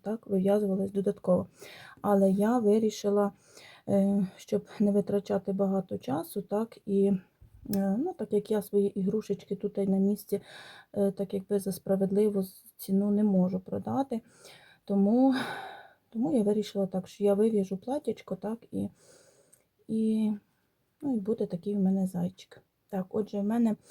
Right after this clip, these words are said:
е, цей зайчик в'язався з акрилової ниточки, з бежевої.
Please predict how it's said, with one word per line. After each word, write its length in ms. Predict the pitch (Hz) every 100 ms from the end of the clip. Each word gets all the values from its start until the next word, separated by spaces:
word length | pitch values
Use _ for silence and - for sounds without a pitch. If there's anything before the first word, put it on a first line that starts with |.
| - - - -
е, 200 | 202 202
цей 160 | 196 202
зайчик 500 | 190 254 302 - 269
в'язався 640 | 208 202 208 233 - 220
з 280 | 208 208 226 -
акрилової 680 | 190 202 214 208 202 196
ниточки, 600 | 196 185 - 202 - 214
з 120 | 208 190
бежевої. 680 | 196 196 190 202 202 226